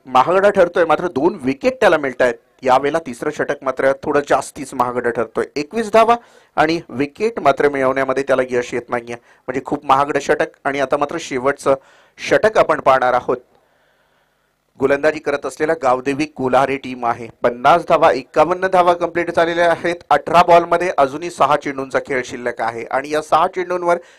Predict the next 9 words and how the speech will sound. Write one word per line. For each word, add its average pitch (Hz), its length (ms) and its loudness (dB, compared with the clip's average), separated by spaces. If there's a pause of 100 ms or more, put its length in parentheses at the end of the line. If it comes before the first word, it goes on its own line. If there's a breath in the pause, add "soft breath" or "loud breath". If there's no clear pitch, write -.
(200 soft breath)
कशा 233 400 -2
पद्धतीनं 226 680 0
बॅटिंग 143 320 2
होणार 143 320 2 (320 soft breath)
हे 156 60 -4
पाहणं 127 380 4
फार 131 160 2
गरजेचं 123 480 -2
आहे. 113 260 -2